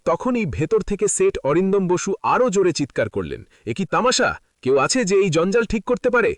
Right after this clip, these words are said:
রতন সুযোগ বুঝে দারোয়ানের হাতের নিচ দিয়ে গলে সোজা মেশিনের দিকে দৌড়ালো। তার কাপড় ছিল নোংরা,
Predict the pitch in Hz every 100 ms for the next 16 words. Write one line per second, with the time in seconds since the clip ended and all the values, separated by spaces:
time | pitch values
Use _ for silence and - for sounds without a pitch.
0 | _ - 104 123 117 - 120 143 120 120
1 | 120 190 113 113 135 135 135 - 107 156
2 | 123 127 110 117 131 95 123 143 104 -
3 | - - 262 254 175 139 147 135 107 110
4 | 95 98 87 69 - _ 98 90 104 104
5 | 156 147 - 139 110 143 127 62